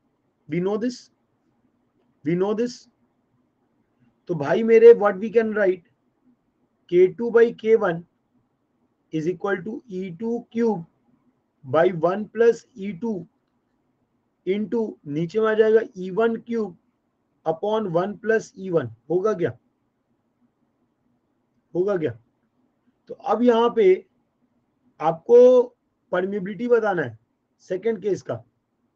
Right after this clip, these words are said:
First case का आपको given है point zero two, unit है centimeter per second, ठीक है? आपको centimeter में निकालने बोला भी है। तो K two by point zero two, ई टू आपका कितना हो गया? ई टू है पॉइंट सिक्स,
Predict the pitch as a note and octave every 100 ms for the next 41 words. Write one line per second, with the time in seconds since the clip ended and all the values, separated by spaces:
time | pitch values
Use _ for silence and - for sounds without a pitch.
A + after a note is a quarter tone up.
0 | _ _ _ _ - G#3 - A#3+ G3 A3+
1 | A3 A3 F3+ G3+ G3+ F3 A#2+ - E3 F#3
2 | A#3 B3+ - _ - C#3 C#3 F#3+ A3 G#3+
3 | E3 E3+ B2+ D3 F#3 A3 A#3+ A#3 E3+ F3
4 | G#3 G#3+ A3+ A#3 F#3+ F3 D3+ A#2+ _ _
5 | _ _ _ _ _ _ _ F3 F#3 D#3+
6 | A#2 _ _ _ _ _ _ _ _ _
7 | - D3+ F#3+ E3+ E3+ F3 F#3 F#3+ A3 A3+
8 | A3+ A3 G#3 G#3+ F#3 G3+ G3+ E3 B2+ -
9 | _ _ _ _ C#3 B2 E3 E3+ E3 A3+
10 | A3+ - A3 A3+ F#3 G#3 A3 F3+ F3 E3+
11 | _ _ - E3+ E3+ A#3 A#3 G#3+ A3+ G3
12 | G3 A3 G#3+ C#3+ A#2+ A2 _ _ _ _
13 | _ _ _ _ _ D3 D3+ G#3 G#3+ -
14 | G3 G#3 F3 G#3 E3 - -